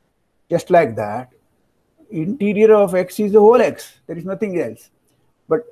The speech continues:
X as a subset of R n has a different interior. However, this is independent of how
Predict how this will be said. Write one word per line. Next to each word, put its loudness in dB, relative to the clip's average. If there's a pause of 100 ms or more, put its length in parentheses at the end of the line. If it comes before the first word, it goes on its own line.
(100)
X 0
as -2
a -4
subset -8
of -2
R -6
n -12
has -12
a -12
different -10
interior. -12 (840)
However, 2 (840)
this 2
is 0 (120)
independent 0
of 2 (420)
how 0